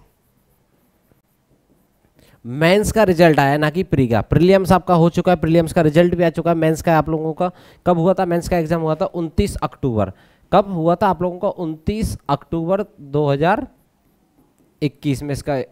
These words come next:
एग्जाम हुआ था। वैकेंसी की बात करें, वैकेंसी दो हज़ार उन्नीस वाली है, ये दो हज़ार उन्नीस में जो वैकेंसी आई थी वही उसका प्रोसेसिंग चल रहा है अभी फिलहाल में मेंस का रिजल्ट आया। देखते हैं अब कौन कौन लोग पास हुए हैं,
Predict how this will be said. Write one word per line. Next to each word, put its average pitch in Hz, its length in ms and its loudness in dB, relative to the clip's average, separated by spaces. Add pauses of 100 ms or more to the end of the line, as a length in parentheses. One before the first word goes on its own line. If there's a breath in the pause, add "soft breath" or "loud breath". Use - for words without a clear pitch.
(640)
एग्जाम 113 300 -4
हुआ 101 140 -6
था। - 80 -4
वैकेंसी 170 480 2
की 196 120 -4
बात 185 200 2
करें, 190 180 0
वैकेंसी 180 460 0
दो 175 160 -4
हज़ार 180 160 0
उन्नीस 175 440 -4
वाली 123 280 2
है, 113 100 2
ये 117 80 0
दो 147 160 0
हज़ार 208 260 2 (320 soft breath)
उन्नीस 165 300 -4
में 180 80 -4
जो 165 100 -4
वैकेंसी 156 400 -2
आई 151 120 0
थी 190 100 -8
वही 151 320 -2
उसका - 200 -6
प्रोसेसिंग 143 560 -8
चल 139 180 -2
रहा 143 160 -2
है 156 60 -2
अभी 156 120 -4
फिलहाल 143 240 -2
में 156 80 -2
मेंस 135 260 -2
का 185 120 -2
रिजल्ट 117 380 -2
आया। 90 180 -4 (300 loud breath)
देखते 160 260 2
हैं 220 40 4
अब 196 80 -16
कौन 202 160 -2
कौन 196 160 0
लोग 202 220 0
पास 151 280 0
हुए 107 160 -6
हैं, 101 60 -8